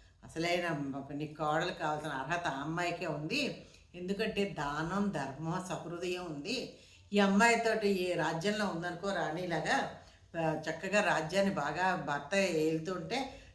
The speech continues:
సహకరిస్తూ ప్రజల్ని బాగా చే-, పరిపాలించుతారు రాజు రాణి కలిసి.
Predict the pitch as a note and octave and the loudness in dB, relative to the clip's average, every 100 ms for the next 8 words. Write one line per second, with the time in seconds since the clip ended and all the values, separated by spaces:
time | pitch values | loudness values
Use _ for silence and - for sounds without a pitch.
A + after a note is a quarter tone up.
0 | - E3+ F3 F3+ A3 G3+ G#3 G3+ D#3 D3+ | -6 -4 0 0 0 -2 -2 -2 0 0
1 | F#3 F#3+ C#3 C#3+ F3 D#3+ - D3+ C#3+ C#3 | 0 0 0 -2 -2 -2 -2 -6 -4 -4
2 | C3 C3 - - - - - D#3+ G3 G3+ | -6 -8 -14 -20 -20 -16 -6 -2 4 6
3 | F#3 F#3 - E3 F3+ G3 D3+ D3+ D#3+ E3 | 6 2 0 0 2 2 2 0 0 0
4 | C#3+ D3+ D3+ C#3 - A#3+ G3+ | 0 -2 -2 -6 -2 -2 -2